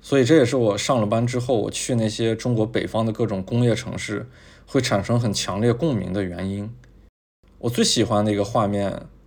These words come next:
就是周围漆黑一片，或者说只有微弱的灯光，但是火车从你面前走过的时候，它上面那些方形的窗户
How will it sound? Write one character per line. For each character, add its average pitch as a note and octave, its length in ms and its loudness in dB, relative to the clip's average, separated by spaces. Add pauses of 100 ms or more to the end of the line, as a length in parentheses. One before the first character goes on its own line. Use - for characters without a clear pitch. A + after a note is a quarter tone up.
就 B2 140 2
是 G#2+ 160 4
周 G#2+ 220 4
围 G#2 160 6
漆 - 280 2
黑 A#2 200 2
一 G2 80 0
片， G#2 340 -4 (380)
或 - 120 -2
者 A2 120 2
说 A2+ 180 2
只 A2+ 140 -2
有 G#2+ 100 4
微 G#2+ 180 4
弱 C3 220 4
的 G2+ 100 -2
灯 G2+ 220 -4
光， G2+ 320 -2 (380)
但 C3 120 2
是 B2 80 4
火 A#2 220 0
车 C3 220 4
从 A#2 200 0
你 G#2 80 -2
面 G2+ 160 -2
前 G2 220 -4
走 - 160 -4
过 G#2+ 180 -2
的 F2+ 80 -2
时 - 120 -10
候， - 260 -8 (320)
它 - 100 -8
上 B2+ 160 4
面 G#2+ 140 2
那 A2 80 2
些 A2 160 2
方 A#2+ 300 2
形 G#2 160 0
的 G#2 80 0
窗 A2 260 -2
户 A2+ 260 -4